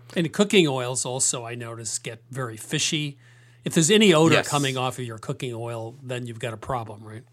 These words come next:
Speaker 2: Yeah, i-, i-, if it, if it smells fishy, um, or it smells soapy, then for sure. And, and also, um, touch-wise, like, if you, if you, um, put a little drop of it on your finger, um, it should feel slick. If it starts to feel sort of tacky or sticky,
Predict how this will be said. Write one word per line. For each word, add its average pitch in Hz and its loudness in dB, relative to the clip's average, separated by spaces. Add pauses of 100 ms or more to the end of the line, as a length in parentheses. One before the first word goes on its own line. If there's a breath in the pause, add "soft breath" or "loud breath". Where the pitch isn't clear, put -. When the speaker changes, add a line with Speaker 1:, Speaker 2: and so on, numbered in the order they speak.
(100)
Speaker 2:
Yeah, 104 4 (160)
i-, 107 -2
i-, 107 2
if 117 -2
it, - -6
if 127 0
it 120 -2
smells 147 2
fishy, 120 2
um, 92 0
or 92 0
it 87 0
smells 95 -4
soapy, 92 0
then 82 -8
for 85 -10
sure. 80 -4 (200 loud breath)
And, 143 2
and 147 2
also, 135 2
um, 98 -2
touch-wise, 92 -2
like, 90 -6
if 87 -10
you, 95 -6
if 98 -8
you, 90 -2
um, 82 -6 (240 soft breath)
put 135 2
a 117 2
little 117 4
drop 101 2
of 98 -4
it 95 0
on 92 0
your 82 -4
finger, 95 0
um, 85 -6
it - -6
should 98 -4
feel - 0
slick. - -2
If 87 -6
it 92 -6
starts 131 2
to 113 -4
feel 107 0
sort 87 -2
of 87 -2 (120)
tacky 123 2
or 90 0
sticky, 135 -2